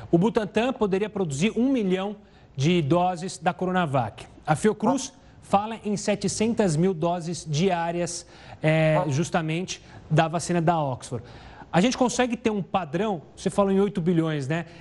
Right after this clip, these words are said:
Então, se a gente for fazer a conta de quantos milhões conseguiríamos colocar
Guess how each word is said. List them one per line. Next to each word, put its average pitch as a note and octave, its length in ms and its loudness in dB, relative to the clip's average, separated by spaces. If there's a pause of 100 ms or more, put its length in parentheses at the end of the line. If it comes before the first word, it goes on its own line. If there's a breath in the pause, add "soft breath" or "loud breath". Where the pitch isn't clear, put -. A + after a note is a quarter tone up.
Então, F#3 380 2 (100)
se - 140 0
a - 20 4
gente F3 120 0
for F#3+ 120 2
fazer E3+ 260 0
a D#3+ 80 0
conta F3+ 380 0
de E3 100 0
quantos A3+ 320 -2
milhões G3 460 0 (540 loud breath)
conseguiríamos G3 760 2
colocar F#3 840 -2